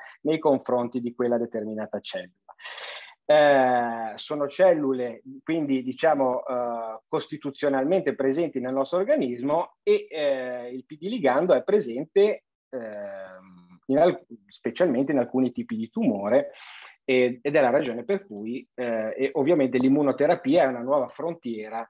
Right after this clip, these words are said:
della terapia, eh, della terapia oncologica. Però questo rende ragione di tre, eh, diciamo, di tre considerazioni. La prima ovviamente è l'utilizzo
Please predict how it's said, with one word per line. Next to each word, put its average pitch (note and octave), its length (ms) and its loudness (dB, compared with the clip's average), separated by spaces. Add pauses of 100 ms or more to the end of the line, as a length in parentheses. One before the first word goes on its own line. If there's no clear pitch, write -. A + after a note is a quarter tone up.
(300)
della C3 340 2
terapia, A#2+ 800 0 (260)
eh, A#2 260 -6
della C3+ 180 4
terapia A#2 400 -2
oncologica. G2+ 720 -8
Però E3 440 2 (600)
questo E3 320 4
rende C#3+ 240 4
ragione D3 400 2
di A#2+ 140 -10
tre, B2+ 380 -6
eh, G#2 640 -8
diciamo, A#2 380 -2
di A#2 140 -4
tre C#3 160 2
considerazioni. A2+ 760 -4
La D#3+ 180 4
prima F#3+ 300 4
ovviamente C#3+ 500 2
è D3 40 2
l'utilizzo B2+ 720 -2